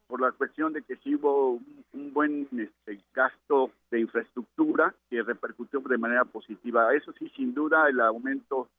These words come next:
va a ser importante en términos de cómo, este, estaba al cierre del dos mil doce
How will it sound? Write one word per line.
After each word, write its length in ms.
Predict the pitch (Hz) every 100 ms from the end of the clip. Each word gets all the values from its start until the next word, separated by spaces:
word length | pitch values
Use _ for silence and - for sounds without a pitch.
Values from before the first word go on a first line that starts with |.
| -
va 80 | 127
a 100 | -
ser 160 | 127 127 - _
importante 840 | 120 117 101 107 _ 123 127 110 120
en 80 |
términos 480 | 107 117 117 120 120 - _
de 120 | 110
cómo, 480 | 101 - 143 147 269 - _ _
este, 880 | 110 107 107 101 _ - 107 107 113
estaba 360 | - 139 139
al 80 | 135 -
cierre 300 | 143 135 143
del 180 | 117 104
dos 160 | 104 -
mil 200 | 135 135
doce 260 | 135 -